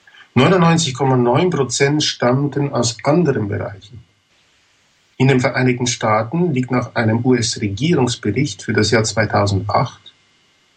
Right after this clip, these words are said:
der Anteil der Priester, die in Pädophiliefälle verwickelt waren, bei null Komma drei Prozent. Doch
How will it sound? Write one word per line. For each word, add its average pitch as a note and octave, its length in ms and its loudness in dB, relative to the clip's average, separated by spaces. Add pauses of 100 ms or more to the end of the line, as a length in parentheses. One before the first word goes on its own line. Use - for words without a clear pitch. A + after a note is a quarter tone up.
(240)
der C3 140 -8
Anteil C#3 320 2
der A2 120 2
Priester, C3+ 520 0
die A#2+ 160 0
in G#2+ 140 0
Pädophiliefälle B2 960 0
verwickelt G#2 520 -6
waren, G2+ 440 0 (1080)
bei A2 140 2
null C#3+ 260 4
Komma - 220 0
drei G2+ 240 0
Prozent. - 560 -10 (2250)
Doch - 300 0